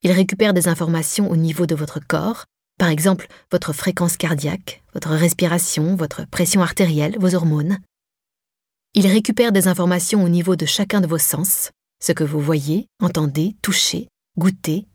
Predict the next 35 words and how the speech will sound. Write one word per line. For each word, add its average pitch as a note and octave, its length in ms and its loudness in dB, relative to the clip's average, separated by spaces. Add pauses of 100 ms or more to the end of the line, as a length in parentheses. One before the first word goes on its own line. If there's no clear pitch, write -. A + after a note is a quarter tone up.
(120)
et G#3 80 4
sentez. F#3 440 -4 (960)
Il G3 80 4
récupère A3+ 440 2
des G3+ 140 2
informations F3+ 600 0
provenant G3+ 360 0
de F#3 80 2
vos E3 280 -2
actes - 380 -8 (180)
et A3 80 2
de G#3+ 80 4
vos G3+ 160 2
pensées. G3 400 -2 (1040)
Il G#3+ 120 4
rassemble F#3+ 560 0 (100)
tous C#4 100 -2
ces G#3+ 240 -2
indices F3 520 -2 (120)
et G3+ 80 6
les G#3 100 4
compare G#3+ 400 0
à G3 80 2
des F3 140 2
moments F3 260 2
passés G#3 480 -4
au F3 80 -2
cours F#3 200 -4
desquels G#3 340 -4
vous G3 100 -2
avez E3+ 180 2
ressenti F3+ 420 -2
la F3 100 0
même F#3 200 2
chose, D3+ 400 -4